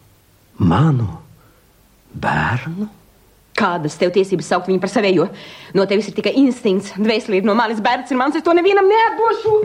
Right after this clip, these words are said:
Speaker 1: Pagaidi!
Speaker 2: Ļauj man iet.
Speaker 1: Nē, es neļaušu. Neļaušu. Tu aiziesi vēlāk, viena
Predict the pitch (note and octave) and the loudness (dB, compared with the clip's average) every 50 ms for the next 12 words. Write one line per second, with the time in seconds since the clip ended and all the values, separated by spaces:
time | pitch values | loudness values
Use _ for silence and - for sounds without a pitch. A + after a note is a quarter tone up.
0 | - - - F#3 E3+ F#3+ A3 A3 C#4 D4+ B3+ - - - - _ _ _ _ - | 0 -2 -2 -2 0 0 0 2 0 0 0 -2 -10 -20 -20 _ _ _ _ -2
1 | D#4 C#4+ A3 A#3 A3 G#3 E3+ - - - - - - - _ - - - G#2+ E3 | -2 -2 -2 -2 -6 -8 -10 -12 -16 -18 -20 -20 -20 -20 _ -16 -12 -6 -4 -2
2 | B3 C4+ - - - - _ _ _ _ _ _ - - G#2+ - - - - - | -2 -2 -6 -10 -18 -20 _ _ _ _ _ _ -18 -16 -16 -16 -16 -20 -18 -16
3 | - - A2+ B2+ B2+ - - D2 C#2+ - - - - - - - - - _ _ | -10 -6 -2 -2 -2 -2 -4 -8 -12 -14 -16 -14 -12 -12 -12 -12 -14 -18 _ _
4 | _ _ _ _ _ _ - D2 C#2+ F#2+ A2+ B2+ C3 A#2 - B1 A#1+ - B1+ - | _ _ _ _ _ _ -18 -14 -12 -10 -6 -6 -6 -6 -8 -10 -12 -14 -16 -16
5 | - - - - - - - - - - - - - A#2 A#2+ A#2 - A2+ A2 G2+ | -18 -20 -20 -18 -18 -16 -16 -16 -16 -16 -16 -10 -6 -4 -4 -4 -2 -2 -4 -4
6 | - - G#2 A2+ A2 G#2+ F2 C2+ C2+ C2+ C2 B1+ B1+ - - - - - - - | -4 -8 -8 -6 -6 -6 -6 -6 -8 -8 -8 -8 -8 -10 -12 -14 -16 -18 -16 -14
7 | D#2 E2 E2+ G2 B2+ C#3 C3 B2+ B2 A#2 A#2 A#2 | -14 -14 -10 -8 -4 -2 -2 -2 -2 -2 -2 -4